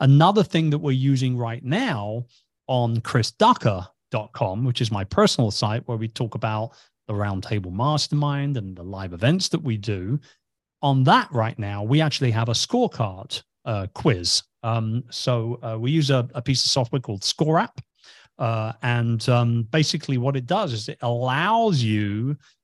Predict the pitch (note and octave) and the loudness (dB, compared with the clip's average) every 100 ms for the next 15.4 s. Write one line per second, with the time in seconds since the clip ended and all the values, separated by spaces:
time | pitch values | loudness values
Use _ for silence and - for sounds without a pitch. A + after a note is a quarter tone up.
0 | _ - C#3 D3 D3 C#3+ - _ - D3 | _ -6 -2 0 0 -2 -10 _ -2 0
1 | D3+ C#3+ C#3+ D3+ _ _ _ _ _ - | 2 2 0 -4 _ _ _ _ _ -6
2 | C3+ B2+ B2 - - G#3+ A3 F#2+ - - | -4 -2 -4 -6 0 2 2 0 -2 -2
3 | A#2 B2 A2 B2+ D3+ B2+ - G#2 G2 G#2 | -2 -2 -2 0 0 -2 -2 -4 -6 -10
4 | - B2 B2 B2 B2 A#2+ - _ - B2 | -4 2 4 4 2 0 -10 _ -6 2
5 | F#3+ F#3+ F#3 E3+ C#3 D3 D#3 C3+ B2 B2 | 4 4 2 0 -2 -2 -2 -4 -4 -2
6 | A#2+ A2+ A#3+ A3+ C#3 - - G3 B2+ B2+ | -2 -2 -4 -2 -4 -6 -2 0 2 0
7 | A#2+ G3+ A#3 - C4 G3 D#3+ F#3+ G3 - | 0 0 -2 -2 -2 0 0 0 -2 -4
8 | D#3+ D3+ F3+ B2 A2+ A3+ G#3+ D3 D3 - | -6 -6 -4 -6 -2 2 4 2 -2 -14
9 | - _ - - D3 - E3 D3+ C#3 C3 | -20 _ -12 -4 -2 0 -2 0 -4 -6
10 | - _ _ - D#3 A#2+ - D#3+ C#3+ B2+ | -16 _ _ -6 -2 -2 0 2 2 2
11 | C#3+ A#2+ - A3 F#3+ - G2+ C3+ G#3+ - | 2 0 2 2 2 -2 -4 -4 -4 -6
12 | - - - - C#3 C3+ C3+ C3+ C#3 - | -8 -20 -20 -4 2 4 4 4 2 -4
13 | - D3 C3 D3 D3 C#3 D3+ C#3 C3 A#2+ | -20 -8 0 2 2 2 2 0 0 -2
14 | C#3+ C3 B2+ A#2 A#2 - G#2+ A#2 C3+ B2 | -4 -6 -6 -4 -6 -6 -6 -4 0 0
15 | F#2 F2 F2+ - | -2 -8 -12 -12